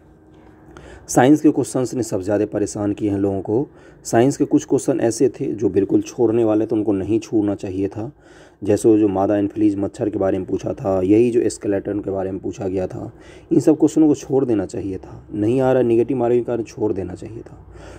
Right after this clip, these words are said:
लेकिन अगर आपको पढ़ना है, साइंस की तैयारी करनी है अच्छे से, तो वही सिक्स to ट्वेल्थ एनसीईआरटी पढ़िए, यहीं से सारे के सारे सवाल बनते हैं। इलेवन ट्वेल्थ की एनसीईआरटी थोड़ा सा डिटेल में पढ़ना क्योंकि बीपीएससी टफ क्वेश्चन बना रही है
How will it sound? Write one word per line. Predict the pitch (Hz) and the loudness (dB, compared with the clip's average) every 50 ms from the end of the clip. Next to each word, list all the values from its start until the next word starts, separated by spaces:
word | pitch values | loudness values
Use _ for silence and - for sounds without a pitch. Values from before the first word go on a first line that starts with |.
| - - | -10 0
लेकिन | - 107 107 104 - 120 117 143 175 175 - - - _ _ - - - - _ _ - - | 4 4 6 6 4 4 0 0 0 -4 -8 -16 -20 _ _ -20 -20 -20 -20 _ _ -16 -12
अगर | 160 127 123 127 127 | -2 2 2 4 4
आपको | 127 123 - - 127 | 4 2 0 -4 -4
पढ़ना | - 107 98 101 107 113 117 | -4 -4 -2 0 0 0 0
है, | 113 117 120 117 | 0 -2 -2 -4
साइंस | - - 107 104 107 107 104 - | -4 -4 -2 0 0 -2 -2 0
की | - 120 | -2 -2
तैयारी | 113 - 110 101 101 104 101 | 0 2 0 0 2 2 0
करनी | 101 - 98 101 101 98 | 0 0 -2 -2 -2 -2
है | 101 107 104 | -2 -2 -2
अच्छे | 107 95 - - 127 101 | -2 -4 -4 -6 -6 -6
से, | - - 113 123 143 - - - - _ - | -4 -2 -4 -4 -4 -6 -14 -20 -20 _ -2
तो | 117 | 2
वही | 104 104 117 117 | 4 4 4 2
सिक्स | - - 120 104 - - | 2 -2 -4 -2 0 -2
to | 120 - | -2 0
ट्वेल्थ | 113 101 104 113 117 - - | 2 2 2 2 0 -2 -4
एनसीईआरटी | 104 101 98 95 - 120 107 101 98 95 113 | -2 -2 -2 -2 -2 0 0 0 0 0 -2
पढ़िए, | 107 - 110 104 110 123 123 | -2 -2 -2 -2 0 0 2
यहीं | 110 117 120 143 165 | 2 2 4 4 2
से | 160 - 120 | 2 0 -2
सारे | 101 - 110 98 101 104 101 | -4 -2 -4 -2 -2 -2 -2
के | - - | -2 -6
सारे | - - 101 95 98 | -8 -6 -6 -6 -6
सवाल | - - - 90 92 - - | -6 -6 -8 -8 -6 -6 -6
बनते | - 90 - - - - | -6 -6 -8 -8 -10 -12
हैं। | - - - - - - - - - - - - - | -14 -16 -18 -20 -20 -20 -20 -20 -20 -20 -20 -4 2
इलेवन | 113 120 120 127 139 | 6 6 6 6 6
ट्वेल्थ | - - 139 127 123 113 | 2 2 2 2 2 2
की | - - | 0 0
एनसीईआरटी | 123 117 110 - 131 120 113 110 127 113 | -2 -2 0 0 0 0 2 2 2 0
थोड़ा | 110 - 120 110 107 | 0 0 -2 -2 -2
सा | 101 104 | -2 -4
डिटेल | 90 101 95 87 - 107 113 113 | -4 -4 -4 -2 0 0 2 4
में | 117 110 | 2 2
पढ़ना | - 113 110 107 113 127 151 156 - - - - - | 2 0 0 0 -2 -4 -4 -6 -10 -18 -20 -20 -8
क्योंकि | - 143 131 139 | -6 -4 -2 -2
बीपीएससी | 110 110 113 113 127 123 113 - - 135 | -2 -2 -2 2 2 2 2 2 -2 -4
टफ | - - 147 139 - - | -2 0 -2 -2 -2 -2
क्वेश्चन | - 120 101 - - 107 98 | -6 -6 -6 -4 -6 -6 -4
बना | 90 95 92 92 90 | -4 -4 -4 -4 -4
रही | 92 90 - 98 | -4 -2 -2 -2
है | 90 98 117 143 | -2 -2 -4 -6